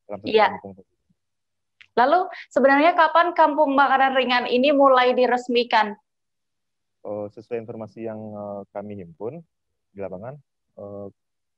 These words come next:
Speaker 1: melalui Kepala Dinas Perindustrian, Perdagangan, Koperasi, dan U K M Kota Pariaman mengatakan Kampung Makanan Ringan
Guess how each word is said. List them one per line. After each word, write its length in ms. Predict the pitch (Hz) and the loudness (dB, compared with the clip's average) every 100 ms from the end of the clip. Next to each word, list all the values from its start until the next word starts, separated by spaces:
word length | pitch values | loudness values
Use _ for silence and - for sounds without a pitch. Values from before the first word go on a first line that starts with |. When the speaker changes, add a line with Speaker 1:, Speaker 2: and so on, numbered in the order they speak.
| _ | _
Speaker 1:
melalui 320 | 107 107 110 110 | -14 -10 -10 -12
Kepala 400 | - 110 107 107 | -10 -8 -8 -10
Dinas 240 | 104 - | -14 -18
Perindustrian, 720 | - 107 104 101 107 104 104 | -16 -14 -14 -16 -12 -12 -12
Perdagangan, 400 | 107 101 101 104 101 | -14 -12 -12 -14 -16
Koperasi, 320 | - 101 - | -14 -14 -14
dan 160 | 104 98 | -16 -16
U 160 | 95 87 - | -18 -20 -14
K 160 | 104 - | -10 -10
M 160 | 101 | -12
Kota 160 | 107 - | -16 -12
Pariaman 480 | 139 131 90 107 104 | -10 -10 -10 -16 -16
mengatakan 560 | 95 - - 117 139 - _ _ _ | -18 -18 -10 -10 -10 -18 _ _ _
Kampung 320 | 117 110 127 | -14 -12 -14
Makanan 200 | 123 117 113 | -12 -10 -10
Ringan 260 | 113 151 | -8 -10